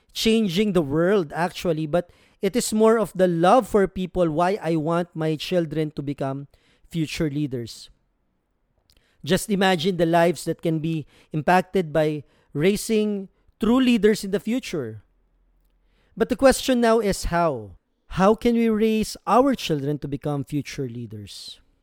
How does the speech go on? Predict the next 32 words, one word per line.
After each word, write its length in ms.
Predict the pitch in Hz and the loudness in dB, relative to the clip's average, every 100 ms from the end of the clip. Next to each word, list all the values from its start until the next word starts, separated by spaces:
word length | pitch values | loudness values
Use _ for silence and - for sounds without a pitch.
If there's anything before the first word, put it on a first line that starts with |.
| _ _ _ _ _ - | _ _ _ _ _ -4
And 100 | 190 | -2
I'm 120 | 202 | 2
going 240 | 202 233 | 4 2
to 100 | 233 | 0
share 320 | 208 214 196 185 | -4 -2 -2 -2
five 380 | - 180 208 | 0 0 0
ways 240 | 165 165 - | -2 -4 -4
that 200 | 160 - | -8 -4
parents 440 | 165 151 156 147 | -2 -2 -4 -6
must 380 | 147 139 - - _ _ - | -10 -10 -10 -18 _ _ -12
do 300 | 135 226 233 | -4 0 0
in 160 | 170 | -2
order 400 | 175 170 170 170 | -2 -2 0 -2
to 280 | 160 160 139 | -4 -6 -6
train 600 | 131 - 160 160 214 294 - _ _ _ _ _ - | -8 -10 -4 -2 -2 -4 -12 _ _ _ _ _ -2
and 180 | 240 | 0
raise 300 | 226 233 247 | 4 4 2
their 140 | - 240 | -2 -4
children 460 | - 190 147 156 | -2 -4 -4 -6
to 80 | 151 | -6
become 340 | 143 139 139 139 | -10 -8 -8 -8
future 380 | 147 - 131 | -10 -10 -12
leaders. 600 | 117 117 107 104 - - _ _ _ _ _ _ _ _ _ _ _ _ _ _ - | -12 -14 -16 -20 -20 -20 _ _ _ _ _ _ _ _ _ _ _ _ _ _ -6
The 80 | 165 | -2
first 320 | 214 196 - | -2 -2 -4
one, 380 | 139 110 101 101 _ _ _ _ _ _ _ _ _ _ | -6 -8 -14 -20 _ _ _ _ _ _ _ _ _ _
direct 460 | 135 156 180 214 180 | -4 0 2 0 0
them 220 | 185 208 - | 0 0 0
to 100 | 180 | -4
a 260 | 185 156 147 | -2 -2 -2
leadership 680 | 143 175 165 165 160 - | -2 -4 -4 -6 -8 -10
model. 500 | 143 123 110 104 98 | -8 -10 -10 -16 -20